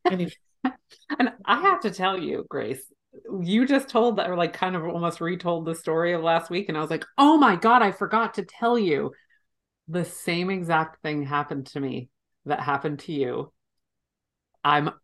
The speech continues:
Speaker 2: driving to go drop off some paperwork. And I, so financially,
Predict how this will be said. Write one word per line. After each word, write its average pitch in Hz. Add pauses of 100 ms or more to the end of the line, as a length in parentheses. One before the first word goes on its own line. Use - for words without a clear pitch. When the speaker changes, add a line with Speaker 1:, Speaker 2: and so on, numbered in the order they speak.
(140)
Speaker 2:
driving 170
to 214
go 175
drop 160
off 175
some 175
paperwork. 143
And 147
I, 185
so 170 (580)
financially, 196